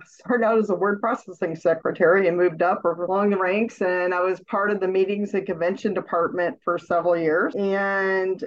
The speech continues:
been part of the junior golf program since nineteen ninety-five, and in two thousand twelve, I took over as the senior director of the Optimist Junior Golf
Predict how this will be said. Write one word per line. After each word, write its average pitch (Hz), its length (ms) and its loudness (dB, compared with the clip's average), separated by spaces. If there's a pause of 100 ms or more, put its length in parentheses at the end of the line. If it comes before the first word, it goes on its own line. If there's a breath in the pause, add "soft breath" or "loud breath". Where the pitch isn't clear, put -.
(140)
been 285 240 0
part 277 500 -2
of 220 400 0
the 196 460 2
junior 240 320 0
golf 180 340 -4
program 254 500 0
since 208 320 -6
nineteen 202 520 -2
ninety-five, 175 920 -2
and 190 800 -2 (460)
in 208 60 -18
two 269 200 0
thousand 240 480 0
twelve, 220 540 0
I 196 100 0
took 214 300 -4
over 196 500 -2
as 175 420 -2
the 170 140 0
senior 185 380 -2
director 170 560 0
of 160 120 -2
the 160 120 -2
Optimist 160 440 -8
Junior 160 220 -2
Golf 156 280 2